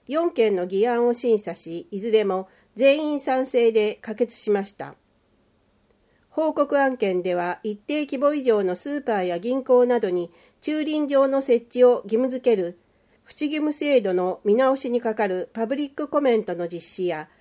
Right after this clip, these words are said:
令和四年度の区内のシーオーツー排出量の算定結果のほか、区内のリサイクル活動センター二施設の労働環境モニタリング実施結果、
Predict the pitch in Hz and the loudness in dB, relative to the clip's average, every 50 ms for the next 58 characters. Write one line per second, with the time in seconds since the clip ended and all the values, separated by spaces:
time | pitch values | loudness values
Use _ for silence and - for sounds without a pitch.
0 | _ _ _ _ _ 220 294 311 311 320 311 294 311 302 294 311 302 285 262 220 | _ _ _ _ _ -4 -2 -2 0 0 0 0 0 0 -2 -2 -2 -2 -2 -2
1 | 196 185 180 180 180 180 - - - 330 330 320 277 240 214 196 180 180 185 180 | -2 -2 -2 -2 -2 -4 -4 -6 -6 -4 -2 0 2 2 2 2 0 -2 -4 -6
2 | - - - 311 311 311 311 311 311 302 302 - 277 226 208 214 254 285 294 311 | -8 -10 -8 -6 -6 -4 -4 -4 -4 -6 -4 0 2 2 2 2 0 -2 -2 -2
3 | 320 - - - 339 254 226 202 196 185 180 180 180 180 - - - - 277 285 | -4 -6 -8 -6 -4 -2 0 0 0 0 -2 -2 -2 -2 -4 -8 -6 -4 -4 -4
4 | 294 294 - 294 294 285 285 - 294 277 _ _ - 196 190 185 180 170 - - | -4 -4 -2 -2 -2 -2 -4 -6 -10 -10 _ _ -4 -4 -4 -4 -6 -8 -8 -8
5 | 143 147 151 - _ _ _ _ _ _ _ _ _ - - 302 339 320 302 269 | -10 -10 -10 -14 _ _ _ _ _ _ _ _ _ -8 -4 -2 0 2 2 2
6 | 254 226 196 196 196 202 - 302 302 294 294 311 269 302 277 - 269 262 - 254 | 2 2 0 0 -2 -2 -2 -2 -2 -2 -2 -4 -6 -6 -4 -4 -6 -6 -2 -2
7 | 285 294 294 285 - 302 277 269 254 240 - 180 180 180 180 185 190 202 202 - | 0 0 0 0 0 0 0 0 -2 -2 -2 -2 -2 0 0 0 -2 -2 -2 -4
8 | - - 262 262 - 185 180 170 170 170 170 _ _ _ _ _ _ _ 208 277 | -4 -4 -4 -4 -2 -2 -2 -2 -2 -4 -8 _ _ _ _ _ _ _ 0 2
9 | 320 330 320 269 302 302 302 302 - 294 285 269 233 - 208 196 190 185 180 180 | 2 2 0 0 0 -2 -2 -2 -2 -2 -2 -2 -2 -2 0 2 2 2 2 2
10 | 196 233 285 285 277 294 294 294 285 269 269 269 254 254 254 247 - - 196 208 | 0 0 0 0 0 -2 -2 0 -2 -2 -2 -2 2 4 4 4 4 2 -4 -4
11 | 226 214 - - 285 277 - 254 247 - _ - 156 147 | -4 -4 -4 -8 -6 0 2 2 2 0 _ -12 -12 -12